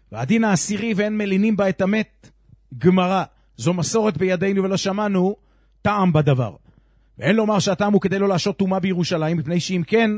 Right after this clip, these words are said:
היה אסור להשעות את המת כלל ולקוברו מיד, ולאו דווקא שלא להלינו, שזה בעלות השחר.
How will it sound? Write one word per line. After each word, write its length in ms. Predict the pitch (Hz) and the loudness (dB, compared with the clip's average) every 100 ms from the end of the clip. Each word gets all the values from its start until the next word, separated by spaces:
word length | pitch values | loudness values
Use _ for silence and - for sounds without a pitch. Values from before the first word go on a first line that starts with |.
| - | -2
היה 200 | 151 185 | -2 0
אסור 220 | 185 196 | -2 -2
להשעות 300 | 190 202 190 | -2 -2 -4
את 80 | 196 | -2
המת 220 | 190 190 | -2 -2
כלל 220 | 175 180 190 | -2 0 0
ולקוברו 400 | 185 180 180 202 | 0 0 2 2
מיד, 320 | 214 254 196 - _ _ _ - | 2 0 -2 -10 _ _ _ -6
ולאו 180 | 156 | -2
דווקא 280 | 226 247 180 | 2 2 2
שלא 300 | 208 208 208 | 0 2 2
להלינו, 720 | 208 180 185 190 196 214 185 - _ _ | 2 2 2 4 6 4 2 -4 _ _
שזה 300 | - 180 180 | -6 0 2
בעלות 420 | 170 170 170 165 | 2 2 2 2
השחר. 400 | 156 160 135 107 | 0 -2 -4 -6